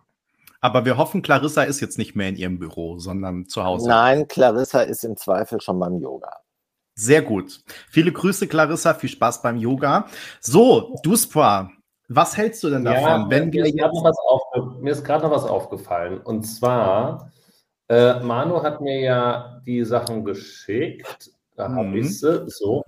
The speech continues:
Speaker 3: Denn wir müssen die ja, das muss ja nachgehalten werden. Ich, wir, äh, wir müssen das ja quasi parallel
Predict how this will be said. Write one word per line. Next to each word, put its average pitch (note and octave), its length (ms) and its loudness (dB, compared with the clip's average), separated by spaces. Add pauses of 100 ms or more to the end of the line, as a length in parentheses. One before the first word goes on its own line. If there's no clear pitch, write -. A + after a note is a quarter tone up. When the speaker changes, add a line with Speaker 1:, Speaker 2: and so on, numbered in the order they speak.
(420)
Speaker 3:
Denn C3+ 280 4
wir C3+ 80 4
müssen E3 400 -2
die C#3+ 120 -2
ja, C3+ 260 4
das B2+ 180 -6
muss C3+ 140 -4
ja A#2 80 0
nachgehalten G#2 680 -2
werden. G#2 480 -4
Ich, - 120 -12
wir, C3 360 -6
äh, A#2 320 2
wir A#2 80 -2
müssen C3+ 280 -6
das C3 140 -2
ja B2 160 -2
quasi A2+ 300 -4
parallel C3+ 1040 -4